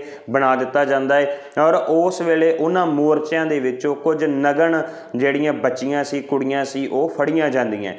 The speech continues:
ਜਿਸ ਵੇਲੇ ਦੇ ਨਾਲ ਉਹ ਨਗਨ ਅਵਸਥਾ ਦੇ ਵਿੱਚ ਸਰਦਾਰ ਜਗਜੀਤ ਸਿੰਘ ਅਰੋੜੇ ਦੇ ਸਾਹਮਣੇ ਆਈਆਂ,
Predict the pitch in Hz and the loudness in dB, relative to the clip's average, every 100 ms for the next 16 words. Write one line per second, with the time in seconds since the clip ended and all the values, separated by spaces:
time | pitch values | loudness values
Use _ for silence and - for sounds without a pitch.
0 | - - - 143 175 185 185 180 175 165 | -14 -16 -4 0 0 0 0 0 0 4
1 | 156 160 160 147 143 160 151 143 151 147 | 4 4 2 2 2 2 0 0 0 0
2 | 147 147 - - 131 127 127 127 120 120 | 0 -2 -4 -4 0 2 4 2 -2 -4
3 | 127 135 143 147 131 120 120 123 127 123 | -2 -2 -2 -4 -2 0 0 -2 -4 -4
4 | 131 170 165 127 120 117 | -2 -2 -2 -2 -4 -6